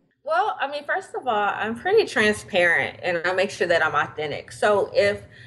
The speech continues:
they're sitting there talking to me about something that moves me, I don't mind shedding tears. Like, I'm not sitting there weeping, but,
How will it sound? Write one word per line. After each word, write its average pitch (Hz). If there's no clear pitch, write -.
they're 262
sitting 277
there 214
talking 202
to 202
me 180
about 180
something 185
that 160
moves 196
me, 330
I 381
don't 392
mind 269
shedding 196
tears. 185
Like, -
I'm 202
not 214
sitting 202
there 160
weeping, 170
but, 170